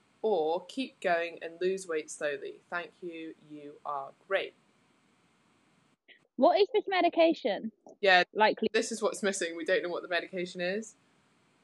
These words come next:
Speaker 2: Yeah, I, I would, t-, I mean, look, we're not doctors, and if your doctor is saying, "Look, babe, I can make this
Speaker 1: Oh.
Speaker 2: easier and quicker for you," then that's something you need to listen to, respect, and consider. I would say we can absolutely get you there.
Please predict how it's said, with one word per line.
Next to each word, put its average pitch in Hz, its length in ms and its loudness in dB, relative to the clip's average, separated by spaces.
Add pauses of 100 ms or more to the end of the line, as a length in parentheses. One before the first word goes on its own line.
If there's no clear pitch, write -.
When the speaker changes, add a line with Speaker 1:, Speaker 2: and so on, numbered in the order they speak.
(680)
Speaker 2:
Yeah, 202 300 6 (100)
I, 240 360 2
I - 40 -2
would, 294 140 -8 (120)
t-, 202 260 -8 (100)
I 240 80 -2
mean, 269 240 2
look, 202 260 2
we're 240 140 -2
not 202 200 -6
doctors, 165 480 0
and 175 140 -2
if - 60 0
your 185 100 6
doctor - 260 6
is 180 100 4
saying, 180 200 4
"Look, 175 180 8
babe, 151 220 6
I 151 60 4
can 175 160 0
make 165 160 6
this 170 120 6
Speaker 1:
Oh. 180 80 6
Speaker 2:
easier 170 280 10
and 156 100 0
quicker 165 320 -4
for 165 60 6
you," 156 320 10 (500)
then 196 140 8
that's 214 240 4
something 214 240 4
you 208 100 2
need 196 200 4
to 202 60 6
listen 226 340 4
to, 214 180 8
respect, - 600 0
and 190 140 -4
consider. 196 560 -2 (340)
I 277 200 4
would 262 180 -4
say 240 200 -2
we 220 140 -2
can 240 140 -6
absolutely 220 500 -2
get 190 220 -2
you 156 140 -10
there. 165 280 -2